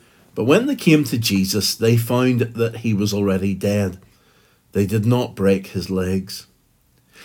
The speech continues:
Instead, one of the soldiers pierced Jesus' side with a spear,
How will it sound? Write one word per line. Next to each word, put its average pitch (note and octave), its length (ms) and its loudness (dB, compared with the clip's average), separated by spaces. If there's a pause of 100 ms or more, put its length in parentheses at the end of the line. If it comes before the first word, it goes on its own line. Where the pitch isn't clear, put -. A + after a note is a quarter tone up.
(160)
Instead, A#2+ 480 6
one G#2+ 200 4
of B2 120 2
the B2+ 60 -2
soldiers A2+ 500 2
pierced A#2 500 -2
Jesus' G#2 380 -2
side G#2+ 420 0
with F#2+ 200 -4
a F2+ 40 -8
spear, G2 640 -2